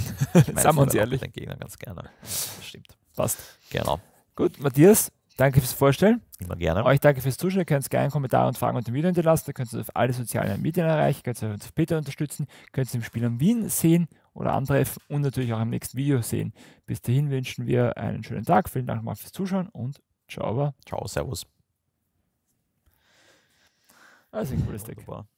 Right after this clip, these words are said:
Speaker 2: Ja, mir gefällt's auch sehr gut. Also wie der Markus mir das das erste Mal gezeigt hat, das ist halt echt die Mana, also das Mana ist so konstant. Kommst halt echt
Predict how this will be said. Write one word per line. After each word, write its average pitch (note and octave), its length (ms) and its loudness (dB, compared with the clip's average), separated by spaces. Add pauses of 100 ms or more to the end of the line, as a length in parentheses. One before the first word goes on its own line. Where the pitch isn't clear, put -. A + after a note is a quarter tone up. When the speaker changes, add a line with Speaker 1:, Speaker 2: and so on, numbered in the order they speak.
(300)
Speaker 2:
Ja, - 140 -10
mir B2 140 -8
gefällt's - 240 -12
auch - 160 -16
sehr - 200 -10
gut. E2+ 280 -16
Also F2+ 260 -8
wie F#2 80 -14
der F#2 100 -8
Markus F2 280 -10
mir F#2 80 -16
das F2+ 160 -18
das F2+ 140 -18
erste F2+ 240 -12
Mal F2+ 80 -14
gezeigt - 320 -14
hat, G#2 100 -14 (340)
das F#2 160 -18
ist F#2 140 -18
halt F2+ 140 -12
echt F2 200 -16
die F2 60 -16
Mana, E2+ 240 -12 (220)
also E2+ 140 -16
das E2 140 -20
Mana E2 240 -8
ist - 200 -14
so F#2+ 160 -16
konstant. E2+ 560 -16 (1500)
Kommst - 240 -20
halt F2+ 160 -16
echt - 240 -18